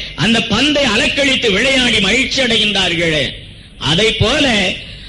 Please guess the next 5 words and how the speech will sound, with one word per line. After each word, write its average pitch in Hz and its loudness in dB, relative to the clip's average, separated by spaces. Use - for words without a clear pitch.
அந்தோனியார் 294 2
படுக்கையிலே 285 0
படுத்திருக்கின்ற 254 0
பொழுது 233 2
இந்த 262 2